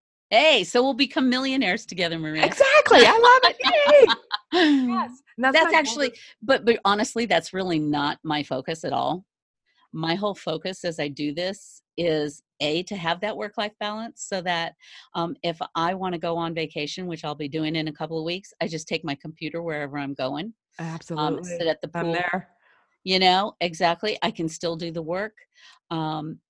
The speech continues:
Speaker 1: and, and also helping those other women that may only want, you know, ten hours a week, but still want to be active and, and have a knowledge base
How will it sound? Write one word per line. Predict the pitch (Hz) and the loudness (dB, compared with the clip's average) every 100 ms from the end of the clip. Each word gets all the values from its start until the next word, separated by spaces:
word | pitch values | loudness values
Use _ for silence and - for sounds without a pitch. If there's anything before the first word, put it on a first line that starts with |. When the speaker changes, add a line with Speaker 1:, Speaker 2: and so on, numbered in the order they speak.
| _ | _
Speaker 1:
and, | 185 180 175 175 190 _ | 2 4 2 -2 -8 _
and | 180 180 180 - | -4 -4 -2 2
also | 190 214 - 165 170 | 2 0 -4 -4 -4
helping | - 214 233 240 | -6 -6 -4 -6
those | 220 214 | -6 -6
other | 208 202 185 | -6 -6 -8
women | 220 294 165 175 165 | -6 -6 -6 -10 -8
that | 175 170 160 _ _ | -4 -4 -6 _ _
may | 190 190 214 | -6 -2 -2
only | 226 233 220 | -2 -2 -4
want, | 185 196 196 196 - - - - - | -4 -4 -4 -4 -10 -18 -18 -20 -6
you | 247 | -4
know, | 196 | -4
ten | - 208 | -6 -2
hours | 202 196 185 | -2 -4 -6
a | 190 | -6
week, | 247 269 220 - _ _ _ _ _ _ | -4 -4 -8 -14 _ _ _ _ _ _
but | 220 - | -6 -6
still | - 226 208 | -4 -2 -2
want | 208 208 | -4 -8
to | - | -10
be | 185 196 - | -8 -8 -8
active | 170 214 - 196 190 196 - _ | -12 -12 -10 -6 -6 -10 -20 _
and, | 170 170 165 160 160 - - | -4 -2 -2 -4 -8 -12 -8
and | 156 147 | -6 -6
have | - 214 226 170 | -4 -2 -2 -2
a | 147 | 0
knowledge | 147 139 131 139 - | 0 -2 -4 -10 -10
base | 113 131 - | -10 -10 -14